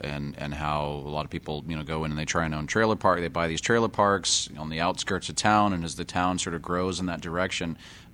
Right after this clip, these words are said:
obviously the land becomes a lot more valuable, and the trailer park just becomes a way for them to, to generate cash flow.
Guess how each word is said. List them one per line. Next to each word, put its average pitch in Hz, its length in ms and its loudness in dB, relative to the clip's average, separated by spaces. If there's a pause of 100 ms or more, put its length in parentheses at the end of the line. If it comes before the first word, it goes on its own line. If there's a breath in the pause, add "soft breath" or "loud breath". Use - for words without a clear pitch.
obviously 85 280 0
the 80 80 -6
land 85 260 -2
becomes 82 300 -6
a 80 80 -10
lot 80 100 -2
more 82 160 -6
valuable, 98 560 2
and 87 80 -4
the 78 60 -6
trailer 98 320 2
park 82 260 2
just - 180 -8
becomes 82 300 -6
a 78 60 -8
way 80 180 -2
for - 140 -8
them 82 240 -4
to, 80 240 -6 (260 loud breath)
to - 80 -12
generate 85 380 0
cash 113 300 4
flow. - 260 -8